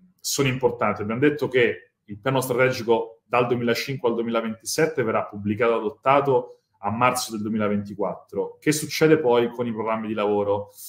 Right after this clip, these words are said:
Eh, l'ultimo programma di lavoro, diciamo, del piano strategico attuale sarà, è, è già pubblico per, eh, in grandissima parte, è quello che copre, eh, gli anni ventitré e ventiquattro, verrà aggiornato, subirà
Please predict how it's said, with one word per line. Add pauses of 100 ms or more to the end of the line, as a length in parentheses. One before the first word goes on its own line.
(280)
Eh, (480)
l'ultimo
programma
di
lavoro,
diciamo,
del
piano
strategico
attuale
sarà, (360)
è,
è
già
pubblico
per,
eh,
in
grandissima
parte,
è
quello
che
copre, (440)
eh,
gli
anni
ventitré
e
ventiquattro,
verrà
aggiornato,
subirà